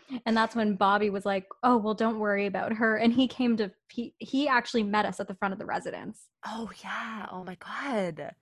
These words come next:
Speaker 1: 'Cause he was at the
Speaker 2: Wow.
Speaker 1: party.
Speaker 2: What a night. Do you
Speaker 1: What
Speaker 2: think
Speaker 1: a
Speaker 2: any
Speaker 1: night.
Speaker 2: of the listeners <laughs> care about this?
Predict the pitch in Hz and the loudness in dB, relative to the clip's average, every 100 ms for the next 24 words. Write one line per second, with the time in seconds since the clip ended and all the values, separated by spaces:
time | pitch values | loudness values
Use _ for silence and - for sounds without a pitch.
0 | - 226 214 226 208 175 143 208 - 107 | 0 0 4 2 6 6 6 4 0 -2
1 | 202 190 _ _ 185 170 139 127 - - | -8 -10 _ _ -8 -8 -8 -10 -12 -14
2 | - 185 220 392 453 370 190 196 196 202 | -12 0 8 8 10 6 4 2 2 2
3 | 160 156 175 170 - - - 226 262 - | 2 0 -2 -4 -4 -4 0 6 6 6
4 | 320 466 - 370 466 349 539 - - - | 8 10 10 8 6 8 6 2 -18 -20